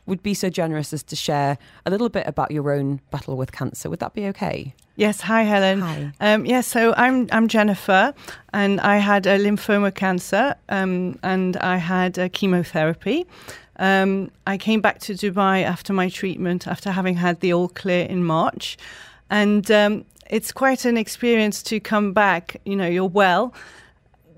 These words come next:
Speaker 2: well, you're, you're cured, but you are expected to be normal again,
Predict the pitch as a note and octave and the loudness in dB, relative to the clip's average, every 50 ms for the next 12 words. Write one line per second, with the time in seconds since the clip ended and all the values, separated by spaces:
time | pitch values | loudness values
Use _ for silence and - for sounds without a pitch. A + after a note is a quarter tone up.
0 | - - - A3+ G3 F#3 F3+ F#3+ G3 G3 F#3+ - - A3 G#3+ G3 - - - A3+ | -18 -8 -4 0 2 2 2 4 4 4 4 2 2 2 2 2 2 2 4 4
1 | G#3+ F#3+ F3 G3+ C#4+ A#3+ A#3+ - - - - - A3+ A3 - - A3+ A3+ A#3 A#3 | 6 6 6 4 4 2 0 -6 -10 -6 -2 0 2 2 2 0 0 0 2 4
2 | A#3 A#3+ A3+ - - G#3+ A3+ F#3+ - - - - A#3+ A3+ - - - A#3+ G#3+ - | 4 4 4 4 4 2 2 0 0 -2 0 0 0 0 0 0 -4 -4 -4 -4
3 | - A#3+ A3+ F#3 - _ _ _ _ _ _ - A3+ A3 A3 G#3 F#3+ - _ _ | -4 -4 -4 -4 -6 _ _ _ _ _ _ -2 0 0 0 0 -2 -8 _ _
4 | _ _ _ - A#3 C4+ E4 F#4+ E4+ D4 A#3 G#3+ A#3+ F3 - F#3 E3+ D#3 E3 F3 | _ _ _ 0 4 4 6 6 6 4 4 4 2 2 2 2 2 2 0 -2